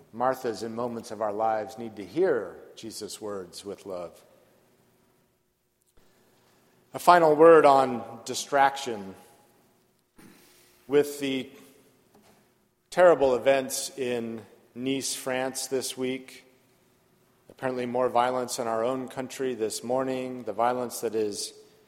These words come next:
plaguing us, the plague of racism, the political climate in which we are currently living,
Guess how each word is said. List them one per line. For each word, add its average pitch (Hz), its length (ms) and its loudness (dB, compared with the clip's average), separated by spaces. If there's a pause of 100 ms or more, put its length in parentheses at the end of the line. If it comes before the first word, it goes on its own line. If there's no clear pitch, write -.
(720)
plaguing 139 480 0
us, 131 600 -4 (1300)
the - 60 -18
plague 131 400 0
of 107 100 -6
racism, 127 880 -2 (1700)
the 117 60 -8
political 143 480 0
climate 143 500 0
in 131 80 -2
which 135 220 -6
we 131 100 0
are 123 120 2
currently 135 540 -8
living, 135 560 -4